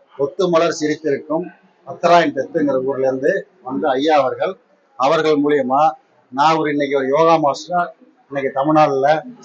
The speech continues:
சிறந்து விளங்குறேன். ஒரு கல்யாணத்துல ஆரத்தி குழுங்கிற அடிப்படையில தமிழ்நாடு பூரா ஒரு மிகப்பெரிய ஒரு விஷயத்த பண்ணிட்டு இருக்கிறேன். இவரு பாத்தீங்கன்னா அந்தமான்ல மிகப்பெரிய உணவு, அதாவது காய்கறி உணவு, பழ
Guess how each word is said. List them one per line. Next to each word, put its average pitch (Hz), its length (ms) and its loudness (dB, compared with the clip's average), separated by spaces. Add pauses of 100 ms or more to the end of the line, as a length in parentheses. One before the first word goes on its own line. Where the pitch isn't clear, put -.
(260)
சிறந்து 160 320 -4
விளங்குறேன். 143 440 2 (600)
ஒரு 135 240 0 (340)
கல்யாணத்துல 165 540 2
ஆரத்தி 160 360 4
குழுங்கிற 156 420 0
அடிப்படையில 139 440 -2 (500)
தமிழ்நாடு 170 380 0
பூரா 151 240 2
ஒரு 139 220 2
மிகப்பெரிய 143 480 -2
ஒரு 139 140 -2
விஷயத்த 143 320 -8
பண்ணிட்டு 135 300 -6
இருக்கிறேன். 123 300 -4 (540)
இவரு 165 240 -2
பாத்தீங்கன்னா 156 380 2
அந்தமான்ல 151 500 0 (520)
மிகப்பெரிய 147 460 -2 (360)
உணவு, 151 300 0 (460)
அதாவது 147 360 0
காய்கறி 151 360 0
உணவு, 123 340 -4 (540)
பழ 135 140 0